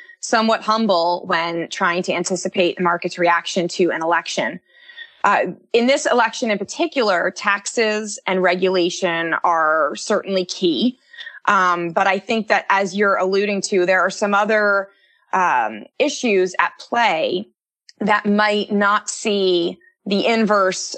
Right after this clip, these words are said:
of what we saw in twenty sixteen in terms of the market's reaction if,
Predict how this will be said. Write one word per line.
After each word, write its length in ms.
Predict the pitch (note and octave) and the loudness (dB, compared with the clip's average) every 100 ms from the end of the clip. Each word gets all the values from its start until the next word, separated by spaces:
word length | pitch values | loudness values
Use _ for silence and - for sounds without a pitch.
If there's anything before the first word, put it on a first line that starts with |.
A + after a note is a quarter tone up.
| - | 0
of 220 | F#3 F3 | 0 2
what 220 | F#3 - | -2 0
we 120 | F3+ | -2
saw 260 | F3+ G3 F3+ | 0 0 0
in 80 | F#3 | -2
twenty 260 | - F3 | -2 -2
sixteen 600 | F3 F4 F#4 - A#3+ E3+ | 0 -2 -2 -2 -2 0
in 100 | F3 | -2
terms 260 | - F3 E3+ | 0 0 0
of 100 | E3+ | 0
the 80 | F3 | 2
market's 360 | F3 E3 - | 0 -2 -2
reaction 560 | E3+ E3 E3 - F3 E3+ | 0 2 0 -2 -2 -2
if, 420 | - G#3 F#3+ - | 0 2 0 -6